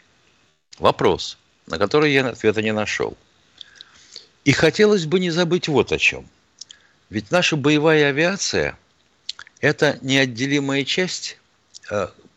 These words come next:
по самому, э, уровню проектирования, разработки,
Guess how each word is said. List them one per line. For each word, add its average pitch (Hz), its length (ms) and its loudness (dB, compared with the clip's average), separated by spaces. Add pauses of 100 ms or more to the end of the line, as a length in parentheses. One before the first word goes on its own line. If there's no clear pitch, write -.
(300)
по - 80 -8
самому, 156 640 0
э, - 120 -20 (360)
уровню 107 400 2
проектирования, 113 960 2 (640)
разработки, 131 1000 2